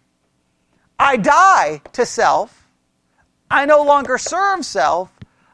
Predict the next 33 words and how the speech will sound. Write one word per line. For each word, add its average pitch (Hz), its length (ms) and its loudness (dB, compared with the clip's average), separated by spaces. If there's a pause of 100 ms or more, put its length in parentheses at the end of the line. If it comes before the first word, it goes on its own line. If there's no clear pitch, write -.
I 262 120 2
stop 277 340 0
following 320 640 2
self, 185 420 -2 (220)
and 233 200 -2
when 262 120 -2
self 339 720 0
is 262 220 -2
gone, 262 520 4 (160)
my 247 180 2
focus 311 560 0
is 269 120 -12
supposed 277 400 0
to 277 80 -6
be 269 120 -2
on 254 140 2
humbly 311 480 -2
serving 285 640 0
other 285 380 2
people. 254 720 -4 (3250)
So, 233 380 -2
here's 254 280 -10
the 233 80 -14
question. 220 500 -4 (120)
I 165 120 -4
got 170 200 -8
two 254 140 -12
questions, 165 420 -10
I 135 100 -14
guess, - 260 -14
to - 180 -16
end 135 140 -12
with. - 320 -18